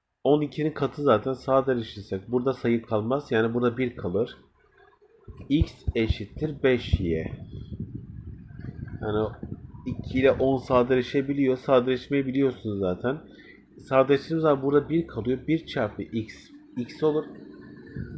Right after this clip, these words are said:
Çarpımlarda bir hiçbir işe yaramıyor yani. Bir sayıyı bire çarptığınız zaman değişen bir şey olmuyor. Bir sayıyı sıfırla toplamak veya bir sayıyı bir ile çarpmak hiçbir şey değiştirmiyor.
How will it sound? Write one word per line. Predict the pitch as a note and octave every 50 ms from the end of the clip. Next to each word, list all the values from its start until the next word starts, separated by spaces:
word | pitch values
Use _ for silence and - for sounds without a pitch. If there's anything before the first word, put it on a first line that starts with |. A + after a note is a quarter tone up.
| - - -
Çarpımlarda | D3 D3 C#3 C#3+ - - F#3+ G3+ G#3 A3 G#3 F3+ E3 D3+ C3 A#2 G#2+
bir | A#2 C#3+ F3
hiçbir | F#3 - - F3 - - - - F#3+ F#3+
işe | E3+ - - - D#3
yaramıyor | D3+ C#3 C#3 C#3 C3+ B2+ A2+ G#2+ G2+
yani. | G2+ G#2 G#2 G2+ G2+ G#2 G#2 G2+ -
Bir | D3
sayıyı | D#3 - - E3 E3 E3 C#3+ - -
bire | C3 C#3 D#3+ E3 -
çarptığınız | - D#3 C3 - B2+ C#3 C#3 C#3+
zaman | D3+ D3 C#3 -
değişen | B2 A#2+ A#2+ A#2 - - C#3+ C3+ B2
bir | A#2
şey | - - C3 - -
olmuyor. | B2 A#2+ A#2+ A#2+ A2+ G2+ F#2+ F2+ F2 E2+ E2 - - - - - - - _ _ _ _ _ _ _ _ _ _ _ _ _ _ _ _ _ _ _ _ _ _ _ _ _ -
Bir | B2+ C#3+ C#3
sayıyı | - - D3+ D3 E3 E3+
sıfırla | E3+ - - E3+ - - D#3+ E3+ E3 E3
toplamak | - E3 E3 - D#3+ D#3 E3 E3+ E3 - - C3+
veya | C#3 C#3 C3+ C3 B2+ C3
bir | D3
sayıyı | C#3+ - - D3+ D3 C#3 B2+ A#2+ C#3
bir | D#3 E3
ile | D#3+ C3+
çarpmak | A#2+ - - A#2+ A#2 - - E3 - - -
hiçbir | E3 - - - -
şey | D3 D3 C#3
değiştirmiyor. | C3 A#2+ A2+ - - A#2 A2 G2 F#2+ G2 A2 C3 F3